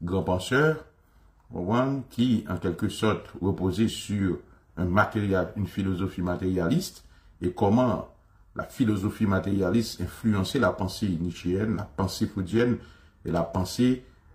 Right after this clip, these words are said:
euh, marxiste. Il faut comprendre que, à ce niveau-là, ces trois bandes, trois monsieur ça, yo, yo extrêmement fondamental pour nous comprendre et pour nous cerner la pensée, euh, la philosophie matérialiste et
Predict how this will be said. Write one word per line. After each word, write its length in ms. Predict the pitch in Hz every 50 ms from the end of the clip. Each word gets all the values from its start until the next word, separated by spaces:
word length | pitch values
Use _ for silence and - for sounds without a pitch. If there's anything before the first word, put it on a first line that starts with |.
| - - -
euh, 600 | - - - 95 92 92 92 92 92 90 87 90
marxiste. 720 | 87 92 90 - - - - - - - - - - - - - - -
Il 60 | 95
faut 140 | - 117 -
comprendre 460 | - - 95 - 113 120 113 107 95
que, 380 | - - 104 110 120 117 117 - - - - _ _ _ -
à 100 | 87 101
ce 140 | - -
niveau-là, 600 | 101 98 101 98 90 85 87 92 92 110 127 131
ces 200 | - - 95 87
trois 560 | - - 87 110 117 113 107 - - - - - - - - -
bandes, 420 | 110 101 120 139 127 95 90 78 87 - - - -
trois 180 | - 95 104 104
monsieur 280 | 110 101 95 - 92
ça, 260 | 90 - 95 92 95 95
yo, 220 | 107 120 120 - - - - _ - _ - - _ _ _ -
yo 200 | 87 95 90 -
extrêmement 600 | 85 87 - - - - 113 107 107 104 95 95 92
fondamental 760 | - - 98 95 95 95 92 95 92 - 110 110 110 107 -
pour 120 | - 95
nous 100 | 92 87
comprendre 600 | - - 98 - - - 117 135 147 160 165 156 139 - _ _ _ _ _ _ _ _ -
et 200 | - 90 95 98
pour 160 | 87 - 92
nous 80 | 95 92
cerner 460 | - - - 113 113 98 95 113 120
la 120 | 110 95 85
pensée, 640 | - - 98 92 - - - 113 110 92 80 - - _ _ _ _ _ _ _ - -
euh, 260 | - - - - -
la 100 | 90 92
philosophie 580 | - - - 110 101 98 92 98 95 - 98
matérialiste 800 | 92 92 92 87 92 92 82 82 92 131 170 185 - - - - _ _ _ - - - - -
et 380 | - 101 113 131 160 180 - -